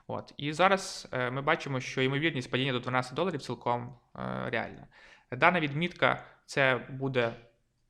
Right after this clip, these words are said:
такою останньою можливою зупинкою ціни, яка ще збереже можливість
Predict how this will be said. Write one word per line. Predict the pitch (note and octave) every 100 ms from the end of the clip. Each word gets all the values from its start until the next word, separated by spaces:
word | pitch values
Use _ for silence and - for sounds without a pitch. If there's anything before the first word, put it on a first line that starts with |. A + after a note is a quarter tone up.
| _ _
такою | C3 C#3 B2+ B2
останньою | C3 - C#3+ C3 B2 A#2+ A#2 - _ _ _ _ _ _ _ _ _ _ _ _
можливою | C#3 C3 C3+ C#3 B2 A#2+ A#2 - - _ _ _ _ _ _ _ _ _ _ _ _ _ _ _ _ _ _ _ _ _ _ _ _ _
зупинкою | C#3 C#3 C#3 C3+ A#2+
ціни, | A#2+ C3 D#3 A3+ - - _
яка | C3 D#3 F3
ще | - D#3 E3 D3+ -
збереже | C3 C3+ D3 C#3+ A#2+ A#2+ -
можливість | B2 B2+ C#3+ F#3+ F#3+ -